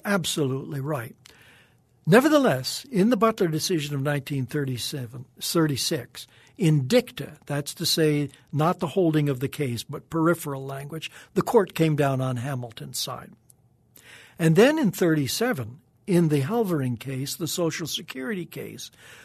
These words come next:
the court elevated that dicta to the holding of the case. And it added that while Congress can tax and spend for the general welfare, the word general limits what it can do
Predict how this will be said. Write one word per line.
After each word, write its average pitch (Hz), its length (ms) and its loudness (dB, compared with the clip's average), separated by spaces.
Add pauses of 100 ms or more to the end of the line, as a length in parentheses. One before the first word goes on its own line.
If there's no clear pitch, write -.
(120)
the 175 80 -4
court 202 420 2
elevated 151 600 4
that 131 240 -4
dicta 123 380 -4 (200)
to 160 120 -2
the 143 120 0
holding 139 400 0
of 113 120 -6
the 135 60 -6
case. 117 540 -10 (1400)
And 170 380 4
it 147 180 2
added 185 600 0 (340)
that 143 260 -4
while 147 200 0
Congress 202 480 -2
can 131 180 -4
tax 175 400 -6
and 143 100 -4
spend 143 360 -6
for - 100 -14
the 127 140 -10
general 123 400 -4
welfare, 139 640 -10 (400)
the 170 80 4
word 147 340 2
general 139 560 0 (460)
limits 160 600 4 (560)
what 143 200 2
it 139 160 -4
can 135 180 0
do 127 400 4